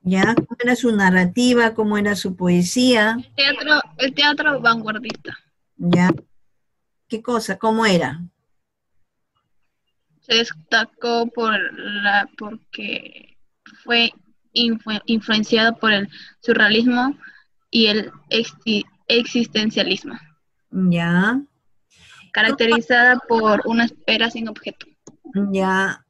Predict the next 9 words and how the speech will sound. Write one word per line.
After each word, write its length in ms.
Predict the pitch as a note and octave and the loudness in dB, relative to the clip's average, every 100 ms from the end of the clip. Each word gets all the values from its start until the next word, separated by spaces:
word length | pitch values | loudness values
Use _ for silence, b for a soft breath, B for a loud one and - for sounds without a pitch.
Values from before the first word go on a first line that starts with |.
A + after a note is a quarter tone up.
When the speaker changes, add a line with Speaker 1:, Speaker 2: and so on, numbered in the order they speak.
| _ | _
Speaker 1:
¿Y 180 | A#3+ A#3+ | 0 2
en 140 | B3 | 2
sus, 400 | - C4+ - - | 2 -2 -2 -8
en 300 | A3 A#3 A3+ | -2 2 2
sus 360 | - B3 - - _ - | 0 -2 -2 -6 _ -6
versos 600 | B3+ D4 C#4+ D4 C#4 - _ _ - _ _ _ | 0 0 0 0 -2 -4 _ _ -20 _ _ _
terminaban 640 | A#3+ A#3 A#3+ A#3+ B3+ C4+ C4+ | -2 2 2 4 4 4 4
en 160 | B3 | 4
rimas? 640 | A#3+ B3+ C4+ F4+ - - | 4 4 2 0 -8 -14